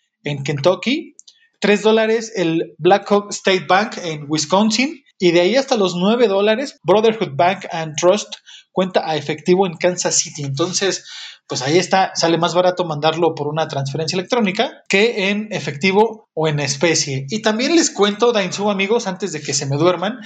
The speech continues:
que, por ejemplo, en dos mil diecinueve, Michoacán, Jalisco, Guanajuato, Estado de México y Oaxaca fueron los cinco estados que más remesas, eh, recibieron. En cambio, en el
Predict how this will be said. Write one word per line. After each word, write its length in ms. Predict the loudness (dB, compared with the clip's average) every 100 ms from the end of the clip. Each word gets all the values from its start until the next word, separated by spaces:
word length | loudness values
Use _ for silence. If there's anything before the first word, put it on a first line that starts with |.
| -14 -14 -16 _
que, 640 | 2 4 4 4 4 2 0
por 80 | 0
ejemplo, 220 | 0 2
en 80 | 0
dos 140 | 0
mil 160 | -2 0
diecinueve, 560 | 0 0 0 0 0 -4 _ _ -12
Michoacán, 600 | -6 -4 -4 0 0 0
Jalisco, 600 | -2 -2 0 0 2 0
Guanajuato, 600 | 2 0 0 -2 -4 -4
Estado 320 | -4 0 0
de 100 | -2
México 380 | -6 -6 -4 -4
y 140 | -2 0
Oaxaca 520 | 0 2 0 0 -2 -2 -10 -20 _
fueron 340 | 0 0 0 -6
los 140 | -4
cinco 300 | -6 -4 -4
estados 480 | 0 2 2 0 -8 _
que 120 | -2
más 480 | 0 2 2 0 -8 _ -20 _ -6
remesas, 680 | -2 0 -2 0 0 0 -4
eh, 200 | -6 -6
recibieron. 800 | -4 -2 0 2 2 2 -2 -10 _ _ _ _ _ -12
En 140 | -6
cambio, 400 | 0 2 4 2 0
en 160 | -2
el 720 | 2 2 2 2 0 -2 -8